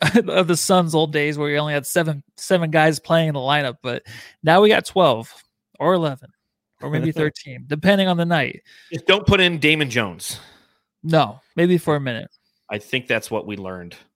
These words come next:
Speaker 2: from tonight. And yes, Coda Kid is correct. We are on T N T come Tuesday night.
Speaker 1: Yeah, we'll be
Speaker 2: So
Speaker 1: on at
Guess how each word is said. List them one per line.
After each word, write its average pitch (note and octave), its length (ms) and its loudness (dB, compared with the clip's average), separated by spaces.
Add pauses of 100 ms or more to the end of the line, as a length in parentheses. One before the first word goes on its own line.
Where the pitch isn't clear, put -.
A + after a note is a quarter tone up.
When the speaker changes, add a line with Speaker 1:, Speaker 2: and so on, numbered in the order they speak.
(100)
Speaker 2:
from F2+ 220 -12
tonight. F#2 260 -8
And A2 100 -4
yes, B2 160 2
Coda C#3+ 280 0
Kid D3 180 0
is C#3 100 -4
correct. C#3+ 380 0
We C#3+ 160 2
are E3 80 4
on A#2+ 140 0
T G3 260 -2
N G3 140 0
T B2+ 440 -2 (760)
come A#2+ 560 2
Tuesday A#2+ 400 0
night. A2+ 480 -2
Speaker 1:
Yeah, C3 120 4
we'll B2+ 80 4
be B2 60 4
Speaker 2:
So B2 40 2
Speaker 1:
on C3 120 -6
at A#2+ 60 -8